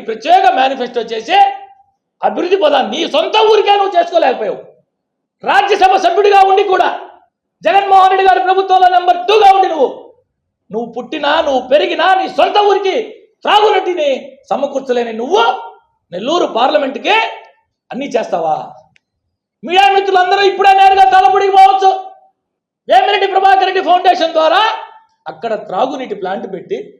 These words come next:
ఈ రోజుకి కూడా ఆ గ్రామస్తులందరికీ సురక్షితమైన త్రాగునీరు అందిస్తున్నటువంటి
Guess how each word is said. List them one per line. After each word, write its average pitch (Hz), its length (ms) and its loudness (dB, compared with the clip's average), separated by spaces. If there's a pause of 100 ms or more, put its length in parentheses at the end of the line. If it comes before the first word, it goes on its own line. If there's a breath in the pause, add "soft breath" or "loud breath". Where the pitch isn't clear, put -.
(300)
ఈ 294 120 -2 (100)
రోజుకి 311 300 0 (120)
కూడా 247 220 0 (1120)
ఆ 226 100 -2 (120)
గ్రామస్తులందరికీ 233 800 -6 (100)
సురక్షితమైన 220 680 -10 (300)
త్రాగునీరు 196 480 -10
అందిస్తున్నటువంటి 175 640 -16